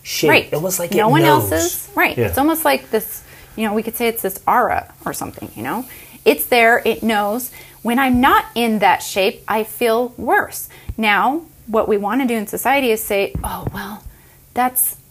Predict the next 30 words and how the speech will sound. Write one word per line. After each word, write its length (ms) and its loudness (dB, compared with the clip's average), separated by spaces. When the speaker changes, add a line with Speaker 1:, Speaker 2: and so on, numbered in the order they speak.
Speaker 2:
society's 760 -2
fault 520 -6
because 240 -6
they're 140 -6
making 420 -2
me 100 -4
feel 240 -4
bad 540 -6
that 140 -8
I'm 240 -2
not 260 -4
in 340 -6
my 300 -6
ideal 360 -6
shape." 360 -6
Or 280 4
what 240 2
we 80 -2
think 240 -4
is, 180 -4
"Because 300 -6
I 100 -4
don't 160 -6
look 160 -8
like 180 -8
that 200 4
girl 180 2
on 140 0
Instagram," 540 -6
right? 220 -8